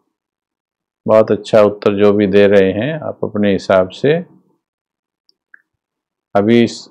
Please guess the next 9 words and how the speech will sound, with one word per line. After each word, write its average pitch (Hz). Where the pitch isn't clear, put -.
इन 131
प्रश्नों 131
से 135
थोड़ा 104
सा 104
realization 98
आता 104
है 101
कि 107